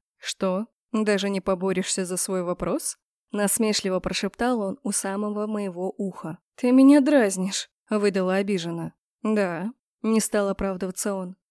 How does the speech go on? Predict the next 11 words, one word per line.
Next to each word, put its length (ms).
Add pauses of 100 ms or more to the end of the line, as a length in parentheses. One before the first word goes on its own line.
(140)
И 160
вдруг 320
коснулся 560
губами 440
шеи, 480 (300)
нежно 380
провёл 420
по 120
ней 300
кончиком 540
языка. 600